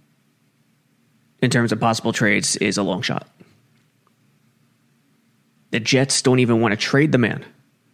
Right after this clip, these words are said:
They view him as a significant piece moving forward and want to pay him. The last thing we've heard from the Jets is they want to pay him. Just not right now, which makes sense. He is a safety, and I love safeties. I used to play safety.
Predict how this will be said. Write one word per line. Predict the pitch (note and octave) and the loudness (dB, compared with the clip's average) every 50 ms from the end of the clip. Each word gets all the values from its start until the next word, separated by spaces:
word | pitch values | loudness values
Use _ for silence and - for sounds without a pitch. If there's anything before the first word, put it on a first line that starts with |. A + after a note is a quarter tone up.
| _ _ _ _ _ | _ _ _ _ _
They | _ A#2 A2+ A#2+ | _ -4 -4 -4
view | A#2 A#2+ A#2+ C3 D#3+ D#3+ | -2 0 2 4 4 4
him | C#3 C3+ B2 A2+ | 4 4 2 2
as | G2+ G2+ G2+ G#2 G2+ - - - - - - - - - - - - C3 C3 - | 0 0 -2 -2 -2 -2 -2 -2 -2 -4 -6 -8 -10 -8 -4 -2 -2 -2 -2 -2
a | C#3 | -2
significant | - - A#2+ A#2+ C3 C3+ - - B2+ G#2+ - | -2 0 0 2 0 0 0 0 -2 -2 0
piece | - D#3 C3+ - | 0 0 2 2
moving | - B2+ A2+ A#2 A2+ | 2 2 2 0 0
forward | - - - F#2+ E2+ - - - _ _ _ _ _ _ _ | 0 0 0 0 -2 -4 -8 -18 _ _ _ _ _ _ _
and | - B2 B2 A#2+ G2 - - | -2 0 0 0 -4 -4 -4
want | B2 A#2+ A#2+ B2 C3 - - - _ | -2 0 0 0 0 -2 -6 -16 _
to | - - | -2 -2
pay | - C#3+ - - - C#3+ C#3 | -2 -2 -8 -8 -4 -2 -2
him. | C3 C3 - A2+ G#2 C#3 - - _ | -2 -2 -2 -4 -4 -6 -10 -12 _
The | - - | -8 -6
last | G2+ A2 A#2 B2 D3 D3 - | -4 -2 -2 -2 -2 -2 -2
thing | - E3 D#3 | -2 0 0
we've | D3+ D3 C#3 | 0 0 0
heard | - D#3 D3 | 0 -2 0
from | - C#3+ | 0 -2
the | C3 C3 | -2 0
Jets | - D3 C#3+ - | 0 -2 -2 -2
is | - | -8
they | - - - | -8 -8 -6
want | - - G#2+ - - - | -6 -4 -6 -6 -6 -8
to | D3 | -4
pay | - D#3 D#3 | 0 2 2
him. | C3+ G2+ - - - - _ _ _ _ _ _ _ _ _ _ _ _ _ _ _ _ | 2 0 -2 -10 -16 -20 _ _ _ _ _ _ _ _ _ _ _ _ _ _ _ _
Just | - A#2 A#2+ - | -6 -6 -4 -2
not | - A#2 - | -2 -2 0
right | - A#2+ A#2 - | 2 0 0 2
now, | C3 A#2 F#2 C#3 - - _ _ _ _ _ _ _ _ | 0 -2 -2 -4 -8 -16 _ _ _ _ _ _ _ _
which | - G#2 - - | -6 -6 -4 -2
makes | - A2 G#2+ - | -2 -2 0 0
sense. | - A2+ G2+ - - - - - - - _ _ _ _ _ _ _ _ _ _ _ _ _ _ _ _ | -2 -2 -2 -4 -6 -6 -6 -8 -10 -14 _ _ _ _ _ _ _ _ _ _ _ _ _ _ _ _
He | - A2+ A#2+ A#2 | -2 0 0 2
is | A2+ A2 | 2 0
a | A#2+ | -2
safety, | A#2 - - A#2+ A2 A2 - - - - - _ _ _ | -2 -2 -2 -2 -2 -2 -6 -10 -10 -10 -12 _ _ _
and | - - A2 | -8 -4 -2
I | G#2+ | -2
love | G#2+ G#2+ G#2+ A2 A2+ A2 | -2 0 0 0 0 0
safeties. | - - G#2+ G2+ - G2+ F#2+ | 0 0 0 0 -2 -4 -2
I | G#2+ | 0
used | A2 A2 A2 - | -2 -2 -2 -4
to | G#2+ | -8
play | - - G#2+ A2 A2+ | -4 -2 -2 0 0
safety. | - - G#2 G2+ - - - - - | 0 0 -2 -2 -4 -6 -10 -10 -12